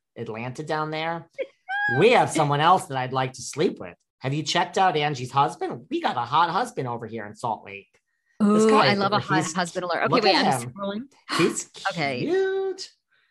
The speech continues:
Speaker 1: We
Speaker 2: Oh,
Speaker 1: have a
Speaker 2: he
Speaker 1: new
Speaker 2: is.
Speaker 1: hu-,
Speaker 2: He's
Speaker 1: right?
Speaker 2: looking fine. Oh,
Speaker 1: Yep.
Speaker 2: shit. They're all in, like, cowboy hats out there in
Speaker 1: Yep.
Speaker 2: Utah. Ooh.
Speaker 1: Guys, there's another house
Speaker 2: Mm.
Speaker 1: husband that I would like to sleep with. Sorry, Angie. Come on the show, but I really wanna sleep with your man.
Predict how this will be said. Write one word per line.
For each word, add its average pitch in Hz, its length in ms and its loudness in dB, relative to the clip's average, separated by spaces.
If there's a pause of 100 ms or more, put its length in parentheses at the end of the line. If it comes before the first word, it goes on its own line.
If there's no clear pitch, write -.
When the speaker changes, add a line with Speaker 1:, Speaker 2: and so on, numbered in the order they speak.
(200)
Speaker 1:
We 202 60 2
Speaker 2:
Oh, 190 60 4
Speaker 1:
have 175 140 2
a 156 40 4
Speaker 2:
he 139 160 2
Speaker 1:
new 156 240 2
Speaker 2:
is. 160 80 -4
Speaker 1:
hu-, 151 120 -4
Speaker 2:
He's 120 200 -8
Speaker 1:
right? 104 240 -10
Speaker 2:
looking 202 320 0 (180)
fine. 185 760 0 (180)
Oh, 220 140 2
Speaker 1:
Yep. 175 280 2 (380)
Speaker 2:
shit. 202 280 0
They're 220 160 4
all 240 160 4
in, 220 80 -2
like, 185 180 -2
cowboy 190 480 0
hats 165 240 -2
out 165 160 -2
there 185 220 -2
in 165 100 -2
Speaker 1:
Yep. 190 120 2
Speaker 2:
Utah. 147 280 2 (480)
Ooh. 202 240 0
Speaker 1:
Guys, 156 460 6
there's 143 180 -4
another 143 560 2
house 190 300 0
Speaker 2:
Mm. 226 80 -4
Speaker 1:
husband 160 400 0
that 117 160 -8
I 123 160 0
would 120 120 -8
like 113 200 -6
to - 100 -18
sleep - 300 -8
with. 135 180 -4 (300)
Sorry, 156 300 0
Angie. 131 400 -4
Come 135 220 -8
on 139 120 -4
the 135 80 -10
show, 131 280 -6
but 117 120 -10
I 113 60 -8
really 113 200 -8
wanna 110 160 -8
sleep 113 180 -14
with 113 100 -18
your 120 100 -16
man. 143 360 -8